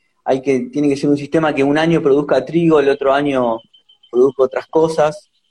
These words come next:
y así sucesivamente, ¿no? Eh, es imposible que el, el ser humano sea solamente agricultor o solamente ganadero. Tiene que haber una interrelación de todo, ¿no? Tiene que haber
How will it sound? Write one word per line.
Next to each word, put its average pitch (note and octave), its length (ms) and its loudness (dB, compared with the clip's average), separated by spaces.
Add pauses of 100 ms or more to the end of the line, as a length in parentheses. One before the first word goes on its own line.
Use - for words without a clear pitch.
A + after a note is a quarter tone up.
(140)
y B2 60 -6
así A#2+ 200 -6
sucesivamente, B2 1000 -4
¿no? D3+ 300 -6 (600)
Eh, B2 680 -10 (800)
es C#3+ 180 -4
imposible C3+ 800 0
que A#2 180 -2
el, G#2+ 280 -4 (300)
el A#2+ 120 -10
ser B2+ 180 0
humano C3 300 0
sea C3 240 0
solamente C3+ 520 0
agricultor A#2+ 580 0
o B2 60 2
solamente B2 560 -4
ganadero. A#2+ 840 0 (920)
Tiene C#3+ 220 0
que C3 80 2
haber C#3+ 180 2
una C3 240 -2
interrelación A#2+ 720 -2
de C3 120 -2
todo, B2 340 0
¿no? D#3 240 -8 (160)
Tiene B2+ 180 -4
que B2+ 60 0
haber B2+ 460 0